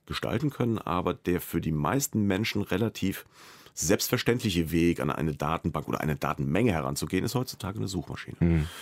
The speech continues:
Speaker 1: Das Web ist eine riesengroße Datenmenge und was nehme ich? Ich nehme eine Suchmaschine. Zum
Speaker 2: Klar.
Speaker 1: Beispiel DuckDuckGo.
Speaker 2: Mhm.
Speaker 1: <laughs> Oder die andere da.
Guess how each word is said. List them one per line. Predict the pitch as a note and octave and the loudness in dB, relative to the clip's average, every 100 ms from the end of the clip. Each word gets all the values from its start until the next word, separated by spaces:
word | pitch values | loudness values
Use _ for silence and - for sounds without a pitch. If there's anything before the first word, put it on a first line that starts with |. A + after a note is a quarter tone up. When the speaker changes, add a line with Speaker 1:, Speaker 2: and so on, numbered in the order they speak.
| - - - | -14 -16 -4
Speaker 1:
Das | E2 | 4
Web | G2+ G2 | 4 4
ist | - | 2
eine | - - | 0 2
riesengroße | F#2 F2+ D#2 E2 D#2+ D2 | 2 2 0 0 0 -2
Datenmenge | D2 D2+ F2 F2+ B2 | -2 0 2 4 4
und | G2+ G#2 - - - | 2 0 -4 -10 -6
was | - | 0
nehme | F2 G#2+ | 2 2
ich? | E2+ | -2
Ich | D2 | -2
nehme | E2+ F2+ C#2+ | 0 2 0
eine | E2+ D#2+ - _ _ | -2 -4 -8 _ _
Suchmaschine. | - D#2 E2 D2+ D2+ B1+ - _ _ _ _ | -6 -4 -4 -2 -4 -4 -12 _ _ _ _
Zum | - E2+ | 0 2
Speaker 2:
Klar. | D2 | 4
Speaker 1:
Beispiel | D2+ - D2+ D#2+ - _ _ _ _ _ _ | 2 -2 -2 -2 -4 _ _ _ _ _ _
DuckDuckGo. | - - - - D2+ C#2 - - | -4 -2 -4 0 2 2 -2 0
Speaker 2:
Mhm. | F2 A2 F#3 - | 4 4 2 0
Speaker 1:
<laughs> | A2 - - - - - - - - - | -2 -2 -20 -18 -18 -12 -4 -2 0 0
Oder | E2 D2 - - - | 0 -2 -4 -12 -4
die | - | -2
andere | - C#2+ D#2 C2 | 2 2 2 2
da. | A#1+ | -2